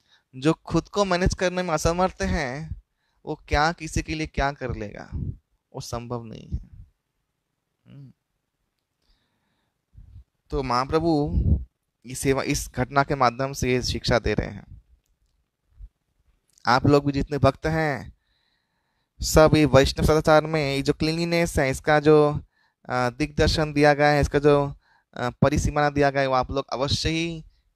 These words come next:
सीखें। सीखना ज़रूरी है और, अ, हृदय से पालन कीजिए। ये पहले पहले थोड़ा लगता है और, लेकिन बाद में इसका आदत हो जाता है ऐसा,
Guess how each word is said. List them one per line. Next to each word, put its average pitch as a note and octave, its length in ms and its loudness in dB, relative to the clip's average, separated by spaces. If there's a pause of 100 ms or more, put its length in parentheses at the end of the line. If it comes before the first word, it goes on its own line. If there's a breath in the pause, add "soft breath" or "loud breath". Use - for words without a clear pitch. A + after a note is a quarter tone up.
(460)
सीखें। D#3+ 680 2
सीखना D#3+ 340 -8
ज़रूरी D#3 400 -4
है F3 340 -8 (920)
और, C3 360 2 (1200)
अ, A#2 40 -10
हृदय C#3+ 340 2
से E3+ 140 4
पालन C#3 380 -6
कीजिए। - 600 -12 (220)
ये D3 160 -2
पहले D3 300 2
पहले D#3+ 240 2
थोड़ा D#3 240 -4
लगता C#3+ 340 -6
है C#3+ 80 0
और, C3 260 0
लेकिन C3+ 220 -10
बाद B2 200 0
में C3+ 160 -8
इसका C3+ 280 -2
आदत C3 300 2
हो C#3+ 60 0
जाता C#3+ 220 0
है C#3+ 60 0
ऐसा, C#3+ 400 -6